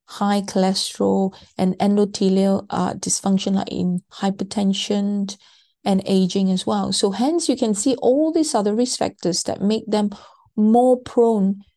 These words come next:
to getting, uh, long covid. Because what happened is that when they have all these risk factors, the, uh, mitochondria just completely age very fast. And not just that, they can't recycle itself,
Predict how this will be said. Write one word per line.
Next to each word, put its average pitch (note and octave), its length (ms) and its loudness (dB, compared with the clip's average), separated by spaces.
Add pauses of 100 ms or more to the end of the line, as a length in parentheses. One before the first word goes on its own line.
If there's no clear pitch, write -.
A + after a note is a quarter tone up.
(120)
to F#3+ 160 0
getting, G3 640 0 (360)
uh, F#3 340 0
long F#3+ 420 2
covid. - 600 -4
Because G3 400 -2 (240)
what C4+ 160 2
happened C4 320 2
is A3 200 0
that - 340 -4
when F#3+ 160 2
they F#3 80 2
have F3+ 260 0
all C4+ 340 4
these C4 300 0
risk A#3 220 -2
factors, - 540 -4 (480)
the, F#3+ 460 2 (100)
uh, F#3 280 -2
mitochondria G#3+ 760 0
just - 400 -6 (220)
completely G#3 800 0 (320)
age A3+ 420 2
very G#3 240 2
fast. G#3+ 920 -6
And G3 100 2
not G3+ 200 2
just - 200 -4
that, A3+ 140 0
they F#3+ 80 0
can't A3+ 340 -4
recycle G3 640 -2
itself, A3+ 580 -6